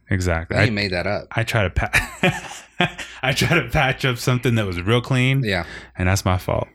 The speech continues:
Speaker 2: Yeah.
Speaker 1: I'll take it.
Speaker 2: Well, welcome everyone, all you new listeners. We are the Gamer Boys, bringing you
Speaker 1: Welcome.
Speaker 2: all the,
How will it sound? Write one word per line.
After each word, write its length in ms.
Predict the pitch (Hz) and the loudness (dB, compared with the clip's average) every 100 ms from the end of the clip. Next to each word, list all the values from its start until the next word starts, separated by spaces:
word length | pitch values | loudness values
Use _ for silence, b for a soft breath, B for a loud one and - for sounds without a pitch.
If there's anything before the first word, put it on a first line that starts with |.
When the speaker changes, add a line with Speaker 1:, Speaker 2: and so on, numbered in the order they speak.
| - | -12
Speaker 2:
Yeah. 160 | 92 85 - - - | -10 -10 -14 -20 -4
Speaker 1:
I'll 100 | 101 | -2
take 220 | - 90 | 0 0
it. 120 | - - - _ - | -2 -10 -20 _ -6
Speaker 2:
Well, 200 | 120 120 | -2 2
welcome 340 | 127 135 127 | 0 2 0
everyone, 400 | 123 120 120 117 | 2 2 2 2
all 140 | 110 120 | 2 2
you 120 | 113 | 2
new 200 | 110 110 | 2 2
listeners. 440 | 110 - 107 98 | 0 0 -2 -2
We 100 | 107 104 | 0 -2
are 100 | 101 | -2
the 80 | |
Gamer 280 | 95 104 104 | -2 -2 -2
Boys, 340 | 98 104 104 95 | -2 0 0 0
bringing 300 | 110 98 101 | 0 2 2
you 80 | |
Speaker 1:
Welcome. 120 | 104 101 | 0 0
Speaker 2:
all 60 | |
the, 300 | 98 92 87 | 0 -2 -2